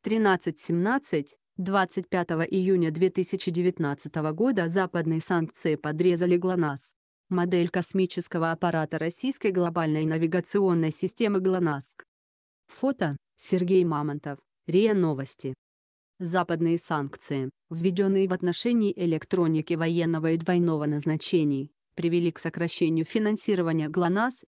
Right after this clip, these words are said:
пишет принадлежащая Григорию Березкину Р Б К со ссылкой на заключение счётной палаты по проекту поправок к федеральному бюджету на две тысячи девятнадцатый год.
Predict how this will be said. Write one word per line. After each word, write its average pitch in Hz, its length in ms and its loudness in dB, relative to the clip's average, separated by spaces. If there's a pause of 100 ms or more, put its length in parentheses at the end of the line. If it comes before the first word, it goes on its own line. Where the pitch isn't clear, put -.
(160)
пишет 220 360 0
принадлежащая 202 840 -2
Григорию 160 580 0
Березкину 214 680 0
Р 160 160 -2
Б 180 160 -2
К 160 180 0
со 190 140 -6
ссылкой 170 420 0
на 170 140 2
заключение 190 640 0
счётной 165 440 0
палаты 214 440 -2
по 196 160 -4
проекту 180 500 -2
поправок 175 520 -2
к - 60 -20
федеральному 170 760 0
бюджету 156 540 -2
на 165 140 0
две 170 200 0
тысячи 190 420 -4
девятнадцатый 170 760 -2
год. 151 380 -4